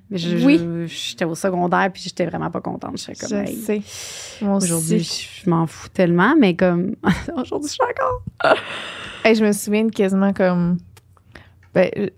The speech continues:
Speaker 2: même affaire que toi, là, je tripais sur un gars à côté. Puis, euh, en, tu sais, genre, il m'a brisé le cœur, là.
Speaker 1: Parce qu'il est allé avec un homme ?
Speaker 2: Non, mais c'est parce qu'en secondaire un, la première chose que ce gars-là m'a dit, c'est, «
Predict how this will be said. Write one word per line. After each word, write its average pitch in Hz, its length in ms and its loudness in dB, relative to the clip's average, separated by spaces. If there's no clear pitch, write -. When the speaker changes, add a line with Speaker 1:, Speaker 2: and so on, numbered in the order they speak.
Speaker 2:
même 185 240 2
affaire 180 240 0
que 180 80 0
toi, 180 260 2
là, 214 100 2
je - 140 -4
tripais - 420 0
sur 190 200 -2
un 175 140 2
gars 175 380 2
à 196 280 4
côté. 180 420 -2
Puis, 190 260 2
euh, 175 260 4
en, 190 140 2
tu - 60 -18
sais, 208 160 4
genre, 196 180 6
il 214 60 6
m'a 185 180 6
brisé 185 960 2
le 170 180 4
cœur, 160 360 -2
là. - 60 -12
Speaker 1:
Parce 214 220 2
qu'il 214 120 2
est 196 120 0
allé 185 140 6
avec 185 240 2
un 190 240 2
homme ? 226 320 2
Speaker 2:
Non, 247 180 6
mais 220 200 2
c'est - 80 -6
parce 208 140 2
qu'en 208 120 2
secondaire 233 600 2
un, 226 160 2
la 262 100 6
première 427 360 2
chose 311 200 2
que - 120 -2
ce 208 80 -4
gars-là 202 260 4
m'a 202 180 2
dit, 190 240 -2
c'est, « 220 400 0